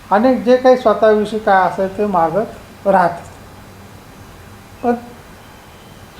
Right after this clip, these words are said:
हे सर्व सामान्य माणसाची बुद्धी झाली. आता तुकाराम महाराज हे संत होते,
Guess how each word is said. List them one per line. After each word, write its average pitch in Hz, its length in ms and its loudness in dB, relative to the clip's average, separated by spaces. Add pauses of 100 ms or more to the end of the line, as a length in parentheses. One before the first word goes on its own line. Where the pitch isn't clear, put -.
(640)
हे 254 100 2
सर्व 262 460 2
सामान्य 240 520 2
माणसाची 226 500 0
बुद्धी 208 420 -4 (360)
झाली. 165 220 2 (760)
आता 214 160 -2
तुकाराम 254 520 0
महाराज 247 360 4
हे 254 80 4
संत 262 380 0
होते, 202 420 2